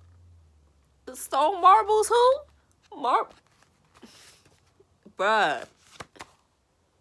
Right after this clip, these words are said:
This looks like this could be, like, a freaking,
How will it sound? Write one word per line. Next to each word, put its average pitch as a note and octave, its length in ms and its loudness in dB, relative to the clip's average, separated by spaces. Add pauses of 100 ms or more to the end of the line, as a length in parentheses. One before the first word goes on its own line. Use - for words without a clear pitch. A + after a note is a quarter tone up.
(280)
This C4+ 220 -6
looks C4+ 260 -8
like A3 180 -8
this G#3 120 -8
could A3 220 -8
be, G3 240 -8
like, E3 380 -8 (200)
a E3 80 -14
freaking, E3 600 -14